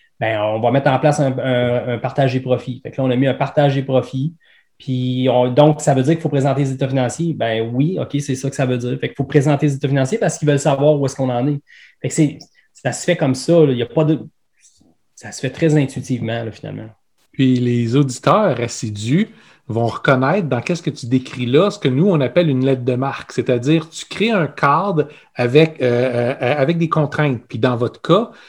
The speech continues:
Speaker 2: ben, il y a les attentes de vos actionnaires. C'est une des contraintes. Les autres contraintes, vous devez rajouter au fur et à mesure. Mais à l'intérieur de ces contraintes-là,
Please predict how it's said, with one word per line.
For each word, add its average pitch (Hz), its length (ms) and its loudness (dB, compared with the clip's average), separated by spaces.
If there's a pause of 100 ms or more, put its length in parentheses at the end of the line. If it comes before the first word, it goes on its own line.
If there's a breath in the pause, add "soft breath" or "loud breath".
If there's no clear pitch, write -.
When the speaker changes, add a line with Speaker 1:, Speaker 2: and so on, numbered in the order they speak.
(200 loud breath)
Speaker 2:
ben, 131 260 4
il 127 60 -2
y 127 80 4
a 131 40 6
les 131 200 4
attentes 156 340 2
de 143 80 2
vos 127 280 2
actionnaires. 135 580 -2
C'est - 300 -4
une 160 180 4
des 135 160 -2
contraintes. 123 540 -4
Les 123 180 0
autres 202 140 0
contraintes, 165 360 0
vous 160 60 -2
devez 131 240 2
rajouter 131 380 0
au 156 80 2
fur 143 180 0
et 135 40 2
à 131 60 2
mesure. 131 380 2 (300 loud breath)
Mais 117 80 2
à 127 60 4
l'intérieur 143 640 2
de 156 100 2
ces 135 220 -2
contraintes-là, 135 680 0